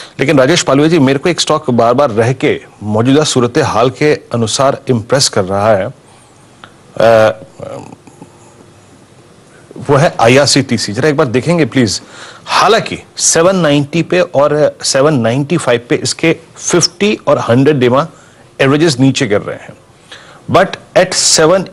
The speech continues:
eighty to forty हमें इस बात को भी गौर फरमाना चाहिए कि ये अपनी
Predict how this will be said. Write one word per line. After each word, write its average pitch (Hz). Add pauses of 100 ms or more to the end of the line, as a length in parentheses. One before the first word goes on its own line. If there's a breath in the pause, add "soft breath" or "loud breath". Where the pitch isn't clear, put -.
(100)
eighty 151
to 185
forty -
हमें 139
इस 131
बात 127
को -
भी 143
गौर 120
फरमाना 107
चाहिए 104 (600 loud breath)
कि 143
ये 147
अपनी 151